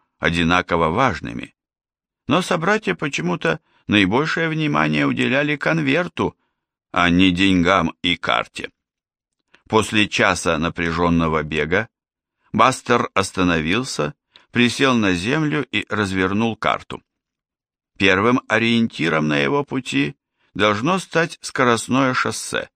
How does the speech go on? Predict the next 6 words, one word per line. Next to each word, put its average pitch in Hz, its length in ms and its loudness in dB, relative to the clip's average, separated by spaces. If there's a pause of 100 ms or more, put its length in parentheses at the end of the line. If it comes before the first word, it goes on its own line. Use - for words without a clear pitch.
(680)
Оно 104 300 4
проходило 117 640 2
с - 100 -8
востока 95 520 2
на 76 180 2
запад 73 500 -2